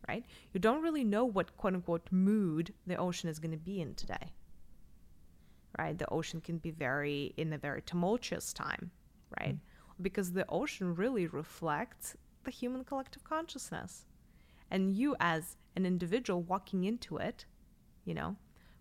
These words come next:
Speaker 1: part of it, you know, your experience is gonna be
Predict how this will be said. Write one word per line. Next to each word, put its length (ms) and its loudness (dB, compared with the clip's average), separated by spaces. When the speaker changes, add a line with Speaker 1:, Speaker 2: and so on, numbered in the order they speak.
Speaker 1:
part 280 6
of 120 2
it, 300 2
you 60 -4
know, 120 -2
your 240 2
experience 800 -2
is 140 -4
gonna 180 -2
be 400 -2